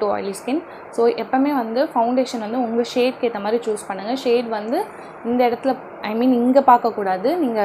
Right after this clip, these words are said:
எங்கேயாவது கடையில போய் உங்க ஷேட் வாங்குறீங்க அப்படின்னா, கையில போட்டு காட்டுவாங்க, அந்த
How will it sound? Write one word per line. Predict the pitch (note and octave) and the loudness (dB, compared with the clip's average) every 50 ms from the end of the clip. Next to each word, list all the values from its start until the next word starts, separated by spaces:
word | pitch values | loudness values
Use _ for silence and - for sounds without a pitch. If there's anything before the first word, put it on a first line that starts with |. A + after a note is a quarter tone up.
| G3+ G3 F#3+ | 0 0 -2
எங்கேயாவது | G3 G3+ G#3+ A#3 B3 C#4 C4 | -2 2 2 2 4 4 2
கடையில | A#3 A3 A#3+ B3+ B3+ B3+ | 2 2 2 0 0 0
போய் | - B3+ C4 B3 | 0 0 0 0
உங்க | A3+ A3 - - | -2 -4 -2 0
ஷேட் | A3+ A#3+ A#3 A3+ G#3+ | 0 2 2 2 0
வாங்குறீங்க | G#3 G#3 G#3 G3+ G3+ G3 G3 G3+ F#3+ | 0 0 -4 -6 -6 -4 -4 -4 -4
அப்படின்னா, | F#3+ - F#3 G3 A3 C4 F4 - - - - - - - - - A#3 | -6 -8 -6 -2 -2 -2 -2 -2 -8 -14 -16 -16 -16 -16 -2 2 4
கையில | G#3+ A#3 C#4 D4 D4+ C#4 - | 6 6 6 6 4 4 2
போட்டு | A3+ G#3 - C4 B3+ - - - - - - - - - - | -2 -2 -2 -2 -2 -2 -6 -14 -18 -18 -18 -18 -10 -4 -2
காட்டுவாங்க, | G#3 G#3 - A3 G#3 G3+ G3+ G#3+ B3+ - - - A3 | -2 -2 0 -2 -2 -2 0 0 0 0 0 0 -2
அந்த | A3 A3 | -2 -4